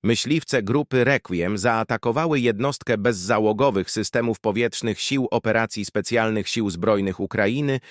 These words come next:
i zniszczyły dużą liczbę sprzętu wojskowego w przygranicznym obwodzie białgorodzkim w Rosji. Poinformował o tym wojskowy kanał informacyjny Telegram Z S U Dwizch, powołując się na ukraińskich obrońców,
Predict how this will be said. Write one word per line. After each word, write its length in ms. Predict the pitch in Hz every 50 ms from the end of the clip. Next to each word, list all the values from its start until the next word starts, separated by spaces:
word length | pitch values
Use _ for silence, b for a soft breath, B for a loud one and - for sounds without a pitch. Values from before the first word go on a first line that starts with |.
| B B B B B
i 160 | - 151 151 139
zniszczyły 560 | 117 117 147 147 123 - - 170 151 135 117
dużą 340 | 107 147 131 139 131 120 113
liczbę 340 | 117 127 110 104 107 113
sprzętu 520 | 110 - - - - 139 127 110 - 101 90
wojskowego 720 | 87 95 92 - - - 98 87 117 127 123 135 143 131 B B B B B
w 100 | - -
przygranicznym 800 | - - - 156 135 139 139 135 139 151 147 - - 131 120 117 -
obwodzie 560 | 107 110 90 92 85 101 117 113 95 104 101
białgorodzkim 840 | 87 90 110 107 101 92 98 92 101 104 101 - - - 92 87 78 71
w 60 | 82
Rosji. 480 | 78 64 50 - - - - 60 50 - _
Poinformował 760 | - 135 143 139 120 - 127 123 120 139 160 170 156 139 131 -
o 100 | - 120
tym 240 | - - 120 110 92
wojskowy 460 | 107 107 101 - - 135 123 117 101
kanał 360 | - - 127 127 120 117 113
informacyjny 840 | - 110 104 - - 107 104 101 98 92 - - 117 113 110 107 104
Telegram 640 | 92 - 107 107 113 117 107 95 101 104 101 98 95 - _ _ _ _ _ -
Z 280 | 104 92 92 139 139 - - -
S 240 | 117 104 - - - -
U 120 | 113 107
Dwizch, 580 | 90 90 85 110 98 80 73 - - - - _ _ _ _ _ _ _ _ _
powołując 600 | - 143 139 127 147 156 165 185 175 165 156 143 -
się 160 | - - 131
na 120 | 123 120
ukraińskich 720 | - - 107 - 117 113 110 117 123 120 - - 117 110 - -
obrońców, 760 | 107 104 92 110 131 135 117 95 78 - - 82 73 -